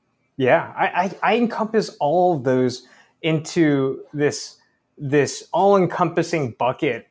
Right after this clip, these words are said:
of not just improving uptime and not just maintaining status quo, but this whole idea of process improvement as living under the same umbrella, because that's what ultimately will make a,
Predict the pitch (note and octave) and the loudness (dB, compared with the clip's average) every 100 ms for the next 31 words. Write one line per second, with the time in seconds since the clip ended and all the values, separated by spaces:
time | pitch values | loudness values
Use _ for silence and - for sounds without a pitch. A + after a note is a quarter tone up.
0 | - B2+ A#2 - - - D3 D#3+ G3+ - | -2 0 0 -6 -20 -14 -4 -2 -2 0
1 | G3+ E3+ - - D3+ B2+ - - E3+ D#3+ | 2 2 0 -8 -8 -8 -12 2 4 4
2 | D#3 C3 - - C#3 _ - C3+ C#3+ C#3 | 2 -2 -6 -8 -10 _ -8 -2 -2 -2
3 | B2+ D3+ C#3+ E3 D3+ C#3+ C3 B2 - C3+ | -4 -6 -6 -6 -6 -6 -8 -10 -8 -6
4 | C3+ B2 - C3 B2 - - C#3 C#3+ B2 | -6 -8 -4 -4 -4 -12 -4 0 0 0
5 | C3+ - C#3+ C#3 - - F3+ F3+ E3+ E3 | -2 -2 -8 -8 -16 -10 -4 0 2 2
6 | D#3+ C#3+ B2 C3+ A#2 - - - - C3 | 2 -2 0 0 -2 -6 -8 -8 -6 -6
7 | - A#2 - B2+ C3 C3+ B2 A#2+ _ - | -6 -10 -6 -4 -4 -4 -8 -10 _ -20
8 | - _ C#3+ C3 A#2+ C3 D#3+ E3 F3 D3 | -20 _ -4 -2 -2 4 4 4 2 2
9 | C#3+ B2 A#2 C3 B2+ B2 G#2+ A#2+ A#2 C3 | 0 -2 -4 -4 -4 -4 -4 0 2 2
10 | B2 B2 B2+ A#2+ A2 B2+ D3+ - - C3+ | 2 -4 -6 -10 -8 -8 -8 -10 -6 -6
11 | B2 B2 B2 - B2+ A#2+ C#3 B2+ A2+ A2+ | -6 -10 -14 -10 -10 -8 -6 -4 -4 -4
12 | A2 G#2+ | -6 -8